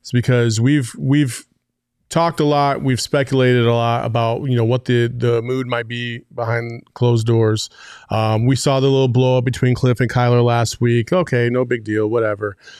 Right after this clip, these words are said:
Um, and we wonder, you know, we only get the clips, right? We only get the clips after wins of Ki-,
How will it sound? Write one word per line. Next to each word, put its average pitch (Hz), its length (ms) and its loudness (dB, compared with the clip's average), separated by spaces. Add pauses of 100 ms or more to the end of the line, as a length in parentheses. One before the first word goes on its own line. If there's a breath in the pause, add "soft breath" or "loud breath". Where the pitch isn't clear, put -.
(180 loud breath)
Um, 110 540 0 (280)
and 139 580 2
we 147 140 2
wonder, 160 680 2
you 160 220 2
know, 143 120 4
we 147 160 2
only 208 220 2
get 156 160 -2
the 143 100 -2
clips, 127 380 -2
right? 131 220 2
We 139 100 2
only 160 140 2
get 160 100 0
the 139 80 -2
clips 139 300 -2
after 131 240 -2
wins 120 440 -4
of 113 180 -8
Ki-, - 100 -6